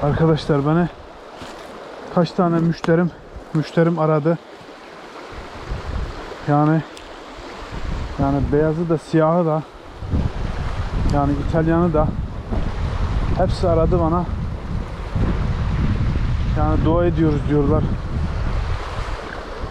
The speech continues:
Hepsi bana soruyorlar. "Akraban var mı?" Yani akrabamın olmasına gerek yok yani.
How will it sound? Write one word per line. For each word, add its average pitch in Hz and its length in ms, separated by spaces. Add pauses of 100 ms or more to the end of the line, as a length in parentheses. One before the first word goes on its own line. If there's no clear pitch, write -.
(180)
Hepsi 156 320
bana 156 200
soruyorlar. 147 600 (1500)
"Akraban 156 580
var 160 100
mı?" 135 240 (1800)
Yani 123 140
akrabamın 196 600
olmasına 208 540
gerek 202 340
yok 226 200
yani. 147 240